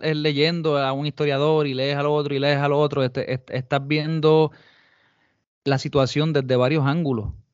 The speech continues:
¿sabes? Y, y es brutal. O ángulo, porque algunos se enfocan en algunos puntos históricos, y aquí, como tú dices, está, está, si, si te, si coges, haces una lista de todas estas películas, puedes ir viendo diferentes años, este, diferentes situaciones, di-,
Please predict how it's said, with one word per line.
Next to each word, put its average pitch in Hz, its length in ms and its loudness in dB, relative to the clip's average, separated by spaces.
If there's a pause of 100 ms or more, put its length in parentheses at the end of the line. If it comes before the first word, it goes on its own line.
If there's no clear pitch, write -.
(140)
¿sabes? 127 440 2
Y, 117 460 -2 (100)
y 117 320 -2
es 131 80 2
brutal. 156 440 2
O 139 260 4
ángulo, 196 640 2
porque 143 300 -2
algunos 139 320 -4
se 180 80 -4
enfocan 175 380 -2
en 165 80 -6
algunos 156 360 -6
puntos 175 400 0
históricos, 170 800 2
y 147 100 -2
aquí, 131 180 -4
como 147 200 -4
tú 156 140 -4
dices, 151 320 -2
está, 147 360 -4
está, 131 440 -4
si, 127 180 -6
si 123 160 -10
te, 123 240 -2
si 123 220 -10 (100)
coges, 139 280 -2
haces 139 240 -2
una 147 200 0
lista 147 300 0
de 123 80 2
todas 135 260 2
estas 139 220 0
películas, 135 680 -2
puedes 127 240 -2
ir 135 100 -4
viendo 131 560 0
diferentes 120 540 -2
años, 131 640 0
este, 117 840 -2
diferentes 120 680 -4
situaciones, 123 680 0
di-, 82 160 -10